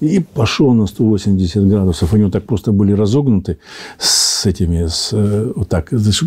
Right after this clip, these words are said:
болты, где, куда в колесо вкручивается. А сама ножка — это талантливое решение же. Они его прям натурально приварили, э,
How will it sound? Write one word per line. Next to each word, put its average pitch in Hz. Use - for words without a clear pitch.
болты, 107
где, 104
куда 95
в -
колесо 92
вкручивается. -
А -
сама 135
ножка — 127
это 98
талантливое 104
решение 87
же. 82
Они 98
его 98
прям 104
натурально 101
приварили, 107
э, 87